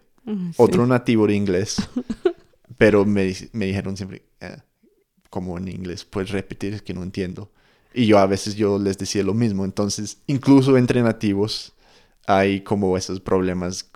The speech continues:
Speaker 2: de, de, <laughs> de comunicación.
Speaker 1: <laughs> Sí. Entonces, um, más o menos así es de ambiciosa esa meta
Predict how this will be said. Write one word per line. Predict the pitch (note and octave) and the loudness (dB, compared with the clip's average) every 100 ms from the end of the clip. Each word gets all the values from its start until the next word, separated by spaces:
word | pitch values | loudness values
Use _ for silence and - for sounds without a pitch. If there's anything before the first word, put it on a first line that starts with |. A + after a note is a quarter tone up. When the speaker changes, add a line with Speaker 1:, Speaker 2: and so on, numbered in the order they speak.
| - | -20
Speaker 2:
de, | G2 F2 F2 E2 | -10 -8 -6 -8
de, | G#2 F2 E2+ E2+ F#2 _ | -6 -6 -6 -8 -14 _
<laughs> | _ _ | _ _
de | B2+ - C#3+ | -2 2 0
comunicación. | - - C3 B2+ - A#2+ - F#2+ G2+ - | 0 0 0 0 -2 -4 -4 -4 -8 -4
Speaker 1:
<laughs> | F3 - - - _ | -2 0 -4 -12 _
Sí. | - F3+ F3 _ - - _ _ _ _ _ | -2 0 0 _ -20 -20 _ _ _ _ _
Entonces, | - G3 G3 - - | 0 2 2 -2 0
um, | G3+ F#3 F#3+ G3 | 2 2 -2 -6
más | G3 G#3+ | -2 0
o | A3+ | 2
menos | A3+ A3 A3+ | 2 2 2
así | A3+ A3 E3+ | 0 0 0
es | D#3+ | 2
de | F3 | 2
ambiciosa | F3+ F#3+ - E3+ - F3 E3+ - | 4 2 2 -2 0 -2 -2 -2
esa | F#3+ F#3 | -2 0
meta | F3+ F3 - F3 G3+ | 0 0 0 0 -2